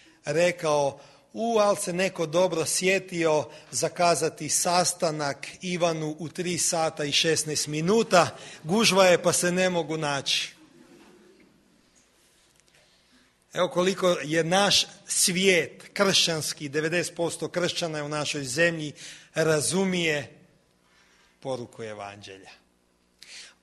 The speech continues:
Taj čovjek je našao svoj sistem kako je evangelizirao. Koji je naš sistem? Koji je vaš sistem? Kako vi, ja, našim bližnjima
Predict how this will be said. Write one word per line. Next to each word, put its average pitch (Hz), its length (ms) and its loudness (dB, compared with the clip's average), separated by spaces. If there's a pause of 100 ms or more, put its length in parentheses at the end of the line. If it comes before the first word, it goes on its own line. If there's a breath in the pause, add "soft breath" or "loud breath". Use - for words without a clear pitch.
(220)
Taj - 160 -8
čovjek 214 360 -4
je 156 60 -8
našao 151 420 -8
svoj 160 360 -8
sistem 131 600 -10
kako 123 380 -12
je 110 280 -14 (140)
evangelizirao. 107 920 -16 (840 soft breath)
Koji 185 280 -16
je 151 100 -12
naš 143 300 -12
sistem? 139 400 -12
Koji 185 220 -14
je 156 80 -12
vaš 127 260 -8
sistem? 156 540 -8 (2250)
Kako 233 360 -10 (180)
vi, 139 320 -10 (260)
ja, 127 260 -10 (1080)
našim 120 320 -12
bližnjima 110 500 -20